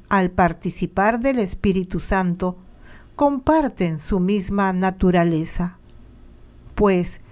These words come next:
el Espíritu de Cristo nos une con Él. La adición de quienes se vinculan a la vid consiste en una adhesión de voluntad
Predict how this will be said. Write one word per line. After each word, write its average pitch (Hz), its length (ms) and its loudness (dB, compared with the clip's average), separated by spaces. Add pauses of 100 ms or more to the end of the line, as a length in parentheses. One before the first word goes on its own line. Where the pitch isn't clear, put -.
(260)
el 208 160 4
Espíritu 208 600 0
de 170 160 -2
Cristo 254 640 -2 (160)
nos 175 380 -4 (100)
une 226 540 0
con 196 260 -2
Él. 151 300 -4 (1800)
La 208 280 8
adición 202 600 4
de 165 160 0
quienes 180 360 0
se 180 160 2
vinculan 196 680 2 (140)
a 185 240 2
la 170 200 2
vid 196 300 -2 (600)
consiste 262 1040 0
en 185 180 0
una 240 480 -2
adhesión 208 720 0
de 202 100 4
voluntad 175 760 0